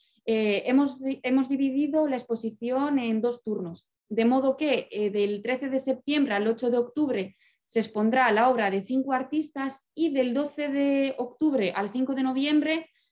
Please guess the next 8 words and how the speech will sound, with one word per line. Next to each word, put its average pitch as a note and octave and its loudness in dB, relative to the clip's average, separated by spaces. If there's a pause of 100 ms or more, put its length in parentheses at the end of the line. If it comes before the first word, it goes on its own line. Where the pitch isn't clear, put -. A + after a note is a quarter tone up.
la A3 4
obra C#4 2
de A3+ 2
los C4+ -2
y C4 -4
las G#3 -6
otras F#3+ -10
cinco. G#3 -4